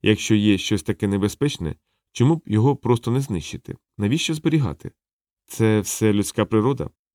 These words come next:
Іноді речі так захоплюють, що вже не можеш їх знищити. Він дивився на дивні металеві трубки. Шість коротких труб, зварених разом та зварених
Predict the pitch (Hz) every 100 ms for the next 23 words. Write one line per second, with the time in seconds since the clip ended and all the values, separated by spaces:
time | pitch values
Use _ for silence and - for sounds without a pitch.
0 | _ - 110 107 107 107 117 - 98 104
1 | - 143 - 87 80 _ _ _ - 107
2 | 101 110 104 135 120 87 95 85 82 76
3 | 82 - - _ _ _ _ _ - 214
4 | 180 135 123 127 117 113 170 139 113 117
5 | 113 113 117 92 80 _ 98 104 _ _
6 | _ - 226 - 131 117 - 107 - 160
7 | 185 _ _ _ 92 117 113 113 107 _
8 | _ _ - 160 139 92 - _ _ _
9 | 113 110 131 127 113 107